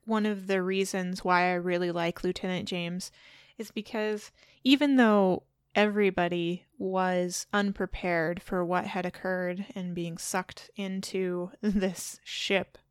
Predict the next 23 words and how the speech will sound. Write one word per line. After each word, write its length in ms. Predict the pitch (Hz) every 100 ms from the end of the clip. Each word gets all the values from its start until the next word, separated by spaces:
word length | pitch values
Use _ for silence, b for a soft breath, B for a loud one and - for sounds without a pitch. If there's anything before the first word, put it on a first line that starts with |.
| -
that 340 | 190 196 185 -
they 160 | 196 185
can 180 | 208
only 240 | 196 190 180
explore 440 | 175 - 202 185
even 220 | 190 185
just 220 | 180 190 -
a 60 |
small 600 | - - 208 202 196 180
smidgen 640 | - - 208 180 185 175 180
of 320 | 196 180 180
the, 140 | 202 - -
of 200 | 196 190
the 120 | 185
ship, 400 | - 190 196 - B B B B B B B B
is 280 | - 233 214
that 340 | 220 214 - - _ _ _ _ _
while 580 | 208 226 226 220 220 - - _ _ _
the 1000 | - 190 208 196 196 190 190 185 180 - 214
good 280 | 240 285 269
and 160 | 220
evil 720 | 196 220 220 185 180 170 170 - _ _ _ _ _
that's 320 | 196 196 -